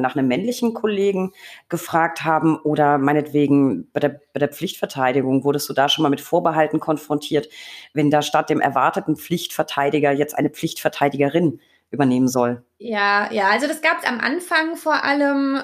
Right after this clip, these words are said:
Speaker 2: ähm, meiner Karriere. Da war ich vielleicht auch noch etwas zurückhaltender. Da gab es das schon, äh, oder habe ich Vorbehalte gespürt. Einmal sagte auch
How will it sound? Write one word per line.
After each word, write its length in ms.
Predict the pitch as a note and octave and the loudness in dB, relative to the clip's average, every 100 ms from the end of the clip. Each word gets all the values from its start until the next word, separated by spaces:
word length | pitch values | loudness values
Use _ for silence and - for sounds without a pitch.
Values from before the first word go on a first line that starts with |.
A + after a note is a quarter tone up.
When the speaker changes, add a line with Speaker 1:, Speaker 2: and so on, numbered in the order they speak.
| - | -4
Speaker 2:
ähm, 440 | C4 B3+ B3+ B3 - - - | -4 -2 -4 -6 -12 -16 -2
meiner 240 | A#3+ B3+ | 0 0
Karriere. 720 | B3 A#3+ A#3+ A#3 C4 C4 B3 | 0 -2 0 2 2 2 2
Da 400 | A3 G#3+ A3 A3 - | 4 4 2 -2 -10
war 200 | A3+ A#3+ | -4 -2
ich 60 | C4+ | -2
vielleicht 320 | B3 B3 B3 | 0 -2 0
auch 40 | |
noch 120 | A3+ A3 - | -4 -6 -6
etwas 440 | C4+ - B3 - | -6 0 -2 -2
zurückhaltender. 1120 | - A3 D#4 - B3+ D4 D4 C#4+ C4+ C4 C#4 - - D#4 D4 | -6 -6 -6 -2 0 0 2 0 2 2 2 -2 -14 -16 -8
Da 260 | A3 A#3+ B3 | 0 2 2
gab 240 | B3 C4+ | 0 0
es 140 | C4+ | -2
das 280 | - A#3 - - A3+ | -2 -2 -2 -8 -6
schon, 360 | - C4+ E4 | -2 0 2
äh, 800 | F4+ E4+ - - - _ A#3 - | 0 -4 -6 -8 -14 _ -16 -16
oder 240 | - - A3+ | -6 -4 0
habe 180 | C4 C4+ | 0 -2
ich 80 | |
Vorbehalte 540 | - C4 B3+ A#3+ B3 A#3 | -2 0 2 2 0 -2
gespürt. 840 | A3+ - - - C#4+ D#4 F4 F4 - - - _ _ _ | -4 -6 -12 -2 2 4 2 -2 -16 -20 -20 _ _ _
Einmal 600 | B3 C4 C4 B3+ C4 C4 A#3 | -2 0 2 4 2 0 0
sagte 480 | A#3+ C4+ - D4 | 0 0 -4 -2
auch 300 | G#3 A#3+ B3+ | 2 2 0